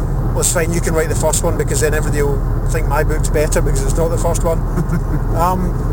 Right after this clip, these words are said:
but it's just so nice to see people like, um, Peter and, and Rebecca and Steve talking about what they did, because I was talking to a lot of the other fans near me in the autograph queues and such like,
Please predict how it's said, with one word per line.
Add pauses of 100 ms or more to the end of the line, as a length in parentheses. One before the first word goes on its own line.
but
it's
just
so
nice
to
see
people
like, (760)
um, (120)
Peter
and, (360)
and
Rebecca
and
Steve (220)
talking
about
what
they
did,
because
I
was (240)
talking
to
a
lot
of
the
other
fans (560)
near
me
in
the
autograph
queues
and
such
like,